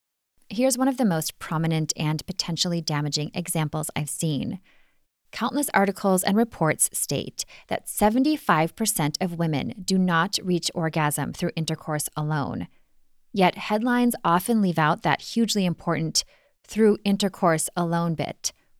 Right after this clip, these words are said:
Side note, intercourse that stimulates the clit can be oh so orgasmic. Making matters worse,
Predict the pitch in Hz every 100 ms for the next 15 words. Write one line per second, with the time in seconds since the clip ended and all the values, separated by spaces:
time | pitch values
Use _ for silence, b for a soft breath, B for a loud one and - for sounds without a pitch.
0 | _ _ _ - - 220 226 214 208 -
1 | _ 190 208 233 - 208 - - - -
2 | 160 165 170 175 - - - - 170 -
3 | - _ _ - 208 208 214 - 170 165
4 | 202 - 156 151 156 156 139 160 - -
5 | - - _ - _ _ _ _ _ _
6 | _ _ 233 262 320 277 233 196 156 143
7 | 196 -